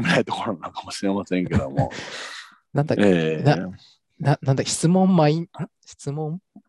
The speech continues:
Speaker 2: メンタル？
Speaker 1: 質問メンタルトレーニングっていうんですかね。
Speaker 2: トレーニング？なんでそういう題名なんだろう。
Speaker 1: ええ。うーん、なんかね、そういうのを結構ね、
Speaker 2: メンタルトレーニング。
Speaker 1: 研究してはるような人らが結構いはるらしいですよ。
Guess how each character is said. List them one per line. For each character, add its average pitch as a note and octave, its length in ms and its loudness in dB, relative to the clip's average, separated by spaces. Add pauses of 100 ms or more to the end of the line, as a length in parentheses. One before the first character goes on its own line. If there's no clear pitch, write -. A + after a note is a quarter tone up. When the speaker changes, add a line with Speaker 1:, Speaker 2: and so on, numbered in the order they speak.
(560)
Speaker 2:
メ B2 120 4
ン B2+ 80 0
タ - 120 0
ル？ C#3 160 0 (800)
Speaker 1:
質 F#3+ 220 4
問 F#3 180 8
メ F3+ 100 6
ン F3 80 0
タ E3 100 6
ル D#3 100 0
ト C#3+ 120 2
レ C3+ 140 4
ー G2+ 40 2
ニ D2+ 240 -8
ン - 20 -20
グ C#2+ 60 -18
っ - 40 -20 (160)
て - 120 -12
い - 20 -8
う D#2 60 -6
ん D#2 100 -8
で C3+ 80 -8
す - 100 -10
か - 80 -6
ね。 C3 60 -2
Speaker 2:
ト F3+ 80 4
レ G3 60 10
ー G3 120 4
ニ A#2 140 2
ン G2+ 140 -4
グ？ F#2 220 -4 (420)
な D#3+ 80 4
ん - 20 4
で C#3 80 2
そ A#2 120 6
う G#2 40 10
い G2 140 4
う F#2 60 0
題 F#2+ 220 2
名 F#2+ 160 2
な F2+ 100 0
ん F2 40 -2
だ E2+ 60 -6
ろ - 100 -8 (600)
う。 G3 60 8
Speaker 1:
え - 20 8
え。 G3 120 8
う G3+ 40 6 (560)
ー - 20 8
ん、 G#3 40 8
な B3 120 6
ん C#4+ 60 0
か A#3 120 6
ね、 D3 280 4
そ C4 260 0
う C#4+ 60 2
い C4+ 120 -2
う C4 40 -2
の G3+ 140 0
を D3 60 -2
結 F3 220 -6 (100)
構 C#3 180 -2
ね、 B2+ 100 2
Speaker 2:
メ A#2 40 0
ン - 20 -2
タ G2+ 60 -4
ル F#2+ 80 -10
ト - 140 -18
レ A#3+ 60 2
ー B3 40 0
ニ B3+ 60 0
ン - 20 -2
グ。 - 40 -2
Speaker 1:
研 A3+ 260 -6
究 G3 40 0
し - 80 -12
て G#3 100 2
は F#3+ 180 4
る F3+ 120 -2
よ F3+ 180 2
う - 20 0
な C3+ 80 0
人 C3+ 160 0
ら C3+ 100 4
が B2 120 -2
結 - 220 -2
構 C3 120 -4
い D#3+ 80 0
は D#3+ 160 2
る D3 180 -2
ら C#3+ 160 -2
し B2 100 -20
い - 40 -16
で F2 140 -20
す - 160 -12
よ。 G#3 140 -4